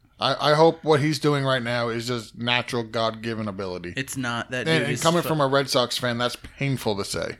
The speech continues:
Speaker 2: That dude's, mm, that guy's fucking completely on the juice. Anyway. Uh,
Speaker 1: What's your favorite style of beer?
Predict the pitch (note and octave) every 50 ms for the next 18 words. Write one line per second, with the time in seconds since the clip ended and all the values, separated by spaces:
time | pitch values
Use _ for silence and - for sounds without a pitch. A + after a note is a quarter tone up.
0 | _ _ - - C3 C#3+ D3 D#3 D#3 D#3 D3 C#3 C3+ C3+ - - - _ _ _
1 | - - - - - _ _ _ _ _ _ _ _ _ _ - G2 G2+ G2 F#2
2 | - - _ _ _ - - A#2+ A2+ B2+ B2 A#2 A2 - - - - - - A2+
3 | G#2+ G#2 G#2 G2 F#2+ F#2 - _ - - - - - A2+ G#2+ - - A2 G#2 -
4 | F#2 G2 G2 F#2 F#2 F#2+ F2+ G2+ F#2 - - - F3+ F#3+ E3 C3 A2 G2+ - -
5 | - _ _ _ _ _ _ _ _ _ _ _ _ _ _ _ _ _ _ _
6 | _ _ _ - - C#3 C#3+ C#3+ C#3+ C#3 C3+ C3+ C3+ C3 C3 C3 C3+ D3 D3+ -
7 | C3+ C#3 - - D3 F3 F3 - F#3 E3+ - - D3+ D#3 D3+ D3+ B2+ - - -
8 | C#3 C3+ C3+ B2+ B2 A#2 G#2+ G#2 A#2 A#2 A2+ G2+ F2